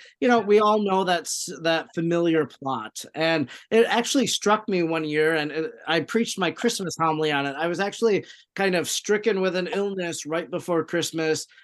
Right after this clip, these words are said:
Uh, this was maybe back twenty eighteen or so, I would think, twenty nineteen. And I was watching these Christmas movies, like A Christmas Inheritance had just come out.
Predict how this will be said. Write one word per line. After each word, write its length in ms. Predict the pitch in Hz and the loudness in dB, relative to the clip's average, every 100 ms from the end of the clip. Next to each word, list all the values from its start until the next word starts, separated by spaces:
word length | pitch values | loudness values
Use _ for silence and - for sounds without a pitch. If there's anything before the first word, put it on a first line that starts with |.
| _ _ | _ _
Uh, 280 | 139 143 147 | 0 0 0
this 240 | 147 160 165 | 0 -2 -2
was 160 | 143 | -4
maybe 300 | 139 147 151 | -2 -2 -2
back 300 | 135 139 139 | -2 -4 -6
twenty 320 | - 147 147 143 | -8 -4 -2 0
eighteen 520 | 135 143 - 147 143 | 0 -2 0 2 2
or 120 | 143 131 | 2 0
so, 320 | 151 143 135 | -2 0 0
I 120 | 139 | -2
would 160 | 135 123 | -2 -4
think, 280 | 139 127 | -4 -4
twenty 240 | - 143 139 | -4 -2 0
nineteen. 600 | 135 147 139 143 135 123 - - - | 0 -2 -2 -2 -2 -4 -12 -20 -4
And 100 | 165 | 0
I 60 | |
was 180 | 170 147 | 2 0
watching 460 | 151 175 190 208 185 | 2 2 2 2 2
these 200 | 165 - | 0 0
Christmas 460 | - 180 175 151 | -2 -2 -2 -4
movies, 360 | 147 135 127 123 | -4 -4 -4 -2
like 160 | 139 - | -4 -4
A 100 | 143 - | -8 -4
Christmas 480 | - 185 - 175 151 | 0 0 0 -2 0
Inheritance 640 | 151 143 151 143 151 139 | 0 2 2 0 -2 -2
had 140 | 147 127 | -2 -2
just 240 | 143 135 | -4 -4
come 180 | 160 143 | -2 0
out. 340 | 139 135 135 | 0 0 -2